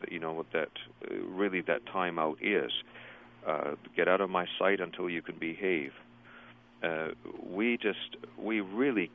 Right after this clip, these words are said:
cut them to the quick and, and provoke. Uh, we now know that there are three basic defenses against this vulnerability.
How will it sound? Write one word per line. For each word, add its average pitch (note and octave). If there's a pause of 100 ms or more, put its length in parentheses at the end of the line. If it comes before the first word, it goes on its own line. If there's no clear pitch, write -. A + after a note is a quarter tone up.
cut G#2+
them F#2+
to G2
the F2+
quick D#2 (960)
and, E2
and F2+
provoke. G2+ (140)
Uh, E2+
we G2
now A2
know F#2
that F2
there F2+
are F2 (240)
three B2+
basic G#2+
defenses G2
against E2
this E2+
vulnerability. E2+